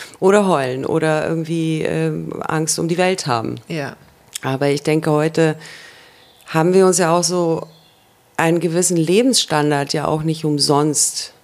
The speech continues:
Speaker 1: aufgebaut
Speaker 2: Mhm.
Speaker 1: und erkämpft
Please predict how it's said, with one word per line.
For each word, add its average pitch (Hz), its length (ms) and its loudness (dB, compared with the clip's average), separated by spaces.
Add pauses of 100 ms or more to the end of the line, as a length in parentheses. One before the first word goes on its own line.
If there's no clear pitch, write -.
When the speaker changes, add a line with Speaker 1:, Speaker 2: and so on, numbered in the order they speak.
(640)
Speaker 1:
aufgebaut 127 840 -4 (120)
Speaker 2:
Mhm. 170 220 -12
Speaker 1:
und 139 260 -6
erkämpft - 800 -8